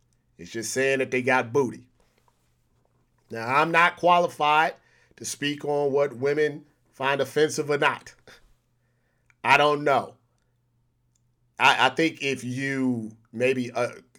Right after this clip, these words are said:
came up to a woman and said she had cakes to her face, that could go one or two ways. It could go positive. It could go, go negative. Now, if you're just talking in a vacuum, if you're just sitting back on your Instagram and saying, "Hmm,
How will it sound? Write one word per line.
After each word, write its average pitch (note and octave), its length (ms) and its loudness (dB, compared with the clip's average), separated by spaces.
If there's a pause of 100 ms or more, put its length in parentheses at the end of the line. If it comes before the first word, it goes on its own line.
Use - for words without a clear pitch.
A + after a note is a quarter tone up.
(160)
came D3+ 420 0
up D#3+ 220 4
to E3 140 -4
a D3+ 80 -2
woman D3+ 300 -2
and C#3 100 -2
said C#3+ 220 -2
she D#3+ 160 -6
had D3 340 -2
cakes F#3+ 560 0 (380)
to D3+ 160 2
her C3 120 0
face, F3 540 2 (440)
that C3 160 2
could D3+ 120 -10
go D3 140 4
one D3+ 320 2
or D3 60 4
two E3 240 0
ways. C#3+ 540 2 (840)
It A2+ 160 -12
could D3 280 4
go D3+ 180 6
positive. D#3 560 2
It B2+ 120 -8
could D3 280 0
go, C#3 360 2 (140)
go C3+ 180 2
negative. D3+ 580 4 (580)
Now, C#3 200 4
if B2 100 2
you're D#3+ 160 -4
just D3 260 -2
talking D#3+ 320 0
in C#3+ 100 0
a A2+ 40 -4
vacuum, A#2+ 760 2 (520)
if B2+ 180 0
you're D3+ 120 -6
just C#3+ 260 -4
sitting D#3 300 -2
back D3 260 2
on D3 140 -4
your A#2+ 120 -2
Instagram C3 560 0
and B2 140 -2
saying, C3+ 280 -2
"Hmm, G#3+ 300 -2